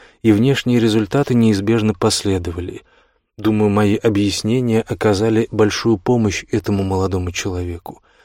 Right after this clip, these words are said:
Болезненное состояние сохраняется в нас до тех пор, пока мы видим это состояние проявленным. Наши неудачи происходят из-за отсутствия веры в учеников – наши умственные способности.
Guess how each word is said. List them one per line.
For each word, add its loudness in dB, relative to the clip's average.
Болезненное 2
состояние 0
сохраняется 0
в 2
нас 2
до 2
тех -2
пор, 0
пока 0
мы 2
видим -2
это -2
состояние 0
проявленным. -2
Наши 0
неудачи 0
происходят -2
из-за 2
отсутствия -2
веры 2
в 0
учеников – -4
наши -2
умственные -2
способности. -8